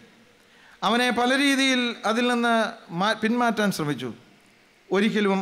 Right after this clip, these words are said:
അവനത് സമ്മതിച്ചില്ല. അവൻ പറഞ്ഞു, "ഞാൻ ഇനിയും ജീവിക്കുന്ന നിമിഷങ്ങൾ ഈ ഇരുപത് സഹോദരങ്ങളുടെ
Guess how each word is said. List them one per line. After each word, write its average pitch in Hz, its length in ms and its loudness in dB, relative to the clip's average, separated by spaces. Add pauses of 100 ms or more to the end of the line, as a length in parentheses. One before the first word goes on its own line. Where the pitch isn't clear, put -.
(120)
അവനത് 185 520 2
സമ്മതിച്ചില്ല. 175 580 -2
അവൻ 156 260 0
പറഞ്ഞു, 190 320 0 (680)
"ഞാൻ 175 260 -2
ഇനിയും 185 280 -2
ജീവിക്കുന്ന 214 500 -2 (280)
നിമിഷങ്ങൾ 208 540 0 (1040)
ഈ 233 200 2 (1120)
ഇരുപത് 254 440 2 (760)
സഹോദരങ്ങളുടെ 170 760 -2